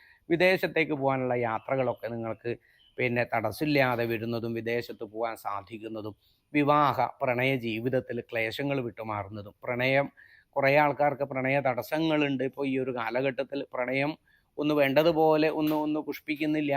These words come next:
എന്നൊക്കെ പറയും. അത് വേണ്ടതുപോലെ ആയി കിട്ടുന്നില്ല പ്രണയ ജീവിതം.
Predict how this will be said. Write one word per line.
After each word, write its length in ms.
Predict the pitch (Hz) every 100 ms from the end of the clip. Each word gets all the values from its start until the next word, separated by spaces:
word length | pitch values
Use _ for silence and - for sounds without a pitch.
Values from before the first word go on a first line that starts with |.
| 143
എന്നൊക്കെ 260 | 147 139 127
പറയും. 220 | 113 104 -
അത് 140 | 135 143
വേണ്ടതുപോലെ 560 | 139 131 139 147 147 156 147
ആയി 120 | 143
കിട്ടുന്നില്ല 600 | 147 131 139 139 123 131 120
പ്രണയ 280 | 107 120 135 135
ജീവിതം. 320 | 117 98